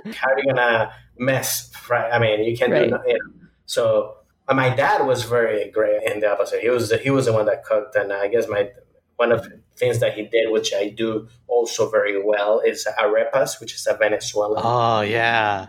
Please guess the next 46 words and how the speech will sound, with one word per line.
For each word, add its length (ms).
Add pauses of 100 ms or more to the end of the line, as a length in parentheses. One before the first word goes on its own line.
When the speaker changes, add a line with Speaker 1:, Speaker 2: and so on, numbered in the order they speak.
(120)
Speaker 1:
Yeah, 80
I 60
don't 100
know 20
if 100
you, 240
yeah, 300
they 100
have 160
it 60
in 100
Speaker 2:
Yeah. 180
Speaker 1:
New 40
York 160 (120)
a 40 (200)
lot, 120
but 60
Speaker 2:
Yeah. 160
Speaker 1:
it's 100
like, 160 (380)
so 340 (360)
that, 360
I 100
guess 240
that 160
could 140
be 200
one 260
of 140
the 160
things 360 (120)
that 120
I 120
miss 640
from 200
my 120
dad. 360 (320)
Speaker 3:
Dude, 160
I 120
was 140
in 140
Venezuela. 320
Speaker 2:
This 160
is 120
our 140
first 500